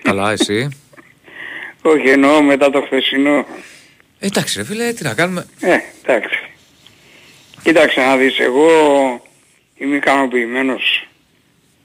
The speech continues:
Speaker 2: από την ομάδα. Ε, γίνανε μερικά λαθάκια, αλλά εντάξει, μην, ε, μην γκρινιάζουμε τώρα.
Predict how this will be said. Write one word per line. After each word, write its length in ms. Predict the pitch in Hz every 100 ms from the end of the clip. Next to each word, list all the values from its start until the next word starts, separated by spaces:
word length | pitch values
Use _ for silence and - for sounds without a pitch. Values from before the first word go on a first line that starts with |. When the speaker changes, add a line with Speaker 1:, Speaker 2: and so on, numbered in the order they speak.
| _ _ _ _ _ _ _ _ _ _ _ _ _ _ -
Speaker 2:
από 120 | -
την 160 | 131
ομάδα. 640 | 120 113 123 151 160 - - _ _ - - _ _ _ _ _ _ _ _ _ _ _ _ _ _ -
Ε, 640 | 151 151 151 147 143 127 - _ _ _ _ _ _ _ _ _ _ _ _ _ _ _ _ _ _ _ _ _
γίνανε 500 | 294 233 214 185 165 143
μερικά 380 | 135 131 135
λαθάκια, 520 | 135 113 110 180 202 190
αλλά 160 | 175
εντάξει, 420 | 175 156 151 -
μην, 240 | 131 139 147
ε, 440 | 120 107 98 - _ _ _ _
μην 120 | 135
γκρινιάζουμε 760 | 131 135 127 127 110 - 104 -
τώρα. 520 | 135 135 139 -